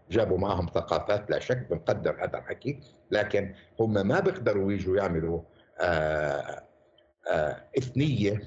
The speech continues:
داخل هذه الأمة. يجب أن ينخرطوا في حياة هذه الأمة ويصبحوا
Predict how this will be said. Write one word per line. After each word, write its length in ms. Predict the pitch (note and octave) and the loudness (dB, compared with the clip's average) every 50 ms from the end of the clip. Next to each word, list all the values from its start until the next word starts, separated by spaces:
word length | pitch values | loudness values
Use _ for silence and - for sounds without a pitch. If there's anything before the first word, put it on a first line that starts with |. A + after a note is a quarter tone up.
| - - - | -12 -12 -4
داخل 400 | F#2 C3 D3 D#3+ D#3+ C#3 G#2+ G#2+ | 0 2 2 2 2 2 0 2
هذه 240 | G#2 G2 F2 F#2 F2+ | 2 0 0 0 -2
الأمة. 400 | F2+ F2 F2 D#2 D2+ D#2 E2 E2+ - - | -2 -2 -4 -4 -4 -6 -8 -8 -4 -2
يجب 260 | G2 G2 F#2+ G#2+ F#2+ | -2 0 0 -2 -2
أن 140 | F#2+ G2 G2 | 0 0 0
ينخرطوا 560 | F#2+ F#2+ F#2+ - - - - F#2+ B2+ G#2 F#2 | 0 0 0 2 2 2 2 2 0 -2 -4
في 100 | - - | -4 -4
حياة 280 | - - F#2 E2+ E2 - - | -4 -2 0 0 0 -2 -2
هذه 180 | E2+ D#2 D2+ | -4 -4 -4
الأمة 400 | D2+ D#2+ - E2+ E2 E2 F#2 - - - - - | -4 -8 -6 -6 -4 -4 -4 -4 -6 -6 -4 0
ويصبحوا 680 | F2 F#2 G#2+ C3+ C3+ - A2 G2+ F2 - G2 F#2 G2 | 0 2 2 2 0 -2 -2 -4 -4 0 0 0 0